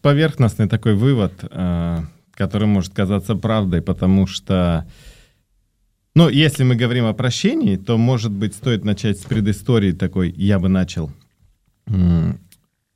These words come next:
разные люди, а, по-разному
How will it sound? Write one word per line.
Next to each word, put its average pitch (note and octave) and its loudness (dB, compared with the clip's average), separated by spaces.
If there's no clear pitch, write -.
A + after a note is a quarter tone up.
разные A2 4
люди, G#2 0
а, F2+ 0
по-разному G2 2